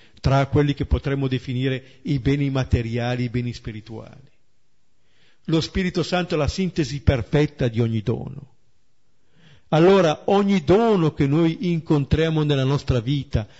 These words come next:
è un dono che viene fatto a servizio della nostra vita. È l'esperienza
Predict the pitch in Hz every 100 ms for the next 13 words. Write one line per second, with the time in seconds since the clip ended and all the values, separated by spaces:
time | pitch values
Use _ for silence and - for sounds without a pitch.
0 | - - 180 151 143 156 175 156 135 131
1 | 147 131 143 113 - - 107 - - -
2 | - - 127 143 110 101 - 131 117 113
3 | 110 - 110 101 110 - - 123 - -
4 | - - _ _ - - - - - 147
5 | 160 - - 139 143 170 151 127 - 107